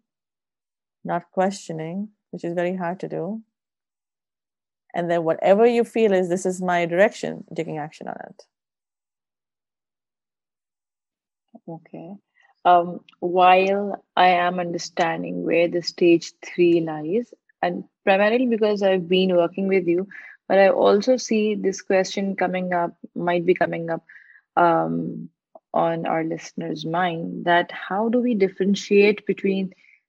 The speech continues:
Speaker 2: the stage one and stage three? Because I'm looking at it like, just like you mentioned, going in circles. So is it possible a person from stage one,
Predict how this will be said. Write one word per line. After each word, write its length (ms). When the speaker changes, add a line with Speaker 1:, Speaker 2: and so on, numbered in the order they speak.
Speaker 2:
the 80
stage 420
one 300
and 200
stage 400
three? 240
Because 220
I'm 240
looking 280
at 120
it 120
like, 260
just 200
like 140
you 60
mentioned, 420
going 260
in 120
circles. 720
So 540
is 180
it 240
possible 760
a 40
person 600
from 180
stage 400
one, 480